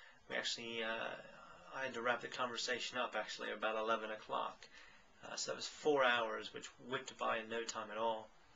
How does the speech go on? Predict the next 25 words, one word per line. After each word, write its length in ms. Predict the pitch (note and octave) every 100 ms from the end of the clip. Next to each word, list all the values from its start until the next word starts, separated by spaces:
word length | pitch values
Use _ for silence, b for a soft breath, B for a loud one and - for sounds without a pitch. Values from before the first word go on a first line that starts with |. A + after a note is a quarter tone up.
| B B B -
But 120 | A#2+
I 20 |
had 160 | D3 C3
to 60 |
send 220 | A#2 A#2 A2
people 200 | A2 G#2
to 60 |
bed 200 | G#2+ A2 -
finally 340 | B2+ G#2+ G#2+
because, 480 | A2 - A2+ G#2+ - A#2+
um, 240 | A#2+ A#2
I 60 | A#2+
was 100 | A#2
gonna 160 | A2+ A2+
wake 200 | A#2 A2+
'em 80 |
up 160 | A2+ A2+
again 180 | A2+ G#2
at 140 | -
three 180 | - A2+
o'clock 300 | G#2+ A2+ G#2+
in 80 | G#2
the 80 | A2
morning 240 | B2+ A#2
to 80 | G#2+